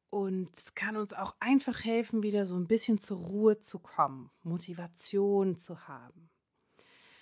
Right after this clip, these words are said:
Das möchte ich jetzt mit dir ausprobieren. Du brauchst dazu gar nichts außer einen bequemen Sitz und deine Hand. Nimm mal, wenn du sitzt, wenn du Rechtshänder bist, die rechte, sonst die linke Hand. Ich gehe jetzt mal von der rechten aus.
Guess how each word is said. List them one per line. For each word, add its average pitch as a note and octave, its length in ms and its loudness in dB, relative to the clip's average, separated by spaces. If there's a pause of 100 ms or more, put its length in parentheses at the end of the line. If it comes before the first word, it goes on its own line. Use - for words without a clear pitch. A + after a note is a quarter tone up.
(200)
Das D4 100 2
möchte D4+ 240 4
ich C4 120 2
jetzt C4+ 200 2
mit B3+ 220 4
dir A#3+ 260 6
ausprobieren. F#3 680 0
Du F3 80 -6
brauchst B3 360 4
dazu A#3 360 -6
gar B3 320 6
nichts - 580 2 (140)
außer G3 760 4
einen F3+ 320 -4
bequemen F3 760 -4
Sitz - 680 -2 (1500)
und A3 260 0
deine G#3+ 380 2
Hand. E3+ 320 -4 (800)
Nimm C4+ 300 6
mal, G3+ 480 4
wenn F#3 180 0
du F3 140 -6
sitzt, G#3 380 2
wenn E3 140 -2
du D#3+ 100 -6
Rechtshänder G3 500 0
bist, D#3+ 220 -8
die D#3+ 80 -12
rechte, C4+ 420 -2
sonst F3 320 -4
die D#3 60 -6
linke A3+ 400 -4
Hand. A3+ 240 -2
Ich E3+ 160 -10
gehe F3 180 -8
jetzt E3+ 220 -4
mal D#3+ 160 -4
von D#3+ 240 -8
der D#3+ 220 -10
rechten E3+ 460 -10
aus. C#4+ 520 0